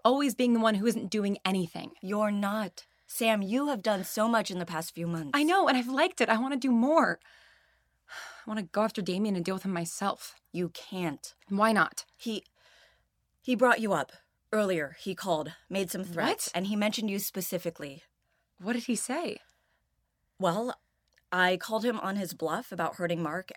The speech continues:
Speaker 2: and he seemed to think that you were the next best target.
Speaker 1: Do you think he'd actually physically harm someone?
Speaker 2: I don't know. But Sam,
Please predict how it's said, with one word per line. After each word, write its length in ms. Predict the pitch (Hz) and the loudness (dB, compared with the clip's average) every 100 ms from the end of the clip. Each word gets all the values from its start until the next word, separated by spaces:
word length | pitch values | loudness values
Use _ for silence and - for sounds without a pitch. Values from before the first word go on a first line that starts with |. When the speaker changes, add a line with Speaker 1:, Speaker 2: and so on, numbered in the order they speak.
| - | -8
Speaker 2:
and 280 | 165 170 | -4 -4
he 240 | 170 180 175 | -4 -4 -6
seemed 260 | 170 185 | -4 -8
to 60 | 185 | -8
think 220 | 185 190 | -8 -8
that 140 | 185 160 | -6 -4
you 80 | |
were 100 | 180 | -2
the 80 | 175 | -2
next 220 | 175 170 | -4 -6
best 240 | - 170 - | -6 -6 -4
target. 460 | 165 156 - - _ _ _ _ _ _ _ _ - - - - _ _ _ _ _ _ _ _ _ _ _ _ _ _ _ _ _ _ 202 | -6 -6 -10 -18 _ _ _ _ _ _ _ _ -20 -20 -20 -20 _ _ _ _ _ _ _ _ _ _ _ _ _ _ _ _ _ _ -10
Speaker 1:
Do 140 | 185 | -6
you 60 | 240 | -4
think 180 | 277 262 | -4 -6
he'd 140 | 226 _ _ _ - | -8 _ _ _ -16
actually 360 | 175 - 196 170 _ - | -12 -10 -10 -12 _ -20
physically 400 | - 185 196 185 | -12 -8 -8 -6
harm 260 | 170 170 190 | -6 -6 -8
someone? 460 | - 294 311 339 - _ _ _ _ _ _ _ _ _ _ _ _ _ _ _ | -6 -6 -4 -6 -10 _ _ _ _ _ _ _ _ _ _ _ _ _ _ _
Speaker 2:
I 100 | 175 | -10
don't 120 | 170 | -6
know. 200 | 202 262 226 _ _ _ _ _ _ _ _ _ _ - | -6 -6 -8 _ _ _ _ _ _ _ _ _ _ -10
But 140 | 180 | -10
Sam, 440 | - 196 180 151 | -8 -6 -4 -6